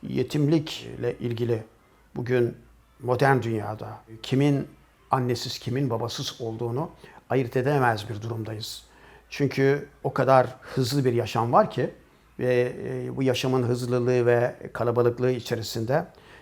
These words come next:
kim kimdir, kim neye ne kadar sahiptir, kim kimden mustariptir hadisesini,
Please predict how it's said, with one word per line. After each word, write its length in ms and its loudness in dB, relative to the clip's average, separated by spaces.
kim 240 2
kimdir, 560 0
kim 460 -2
neye 240 4
ne 120 2
kadar 300 4
sahiptir, 600 0
kim 200 -2
kimden 360 2
mustariptir 720 -2
hadisesini, 800 2